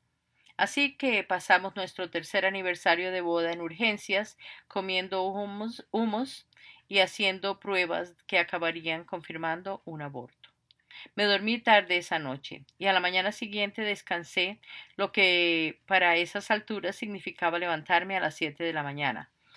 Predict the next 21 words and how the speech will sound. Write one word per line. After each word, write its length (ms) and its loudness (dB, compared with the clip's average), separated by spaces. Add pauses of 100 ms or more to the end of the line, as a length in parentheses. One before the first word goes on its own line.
(260)
Me 100 -2
salté 720 0
el 160 -6
gym. 300 -6 (340)
No 140 -6
escribí 560 -4
en 80 0
el 160 0
diario 380 4
ni 100 -4
medité, 640 0 (340)
pero 220 4
todavía 460 6
tenía 340 4
trabajo 380 6
por 200 2
hacer, 340 2
así 200 0
que 140 -8
lo 140 -2
hice. 400 -8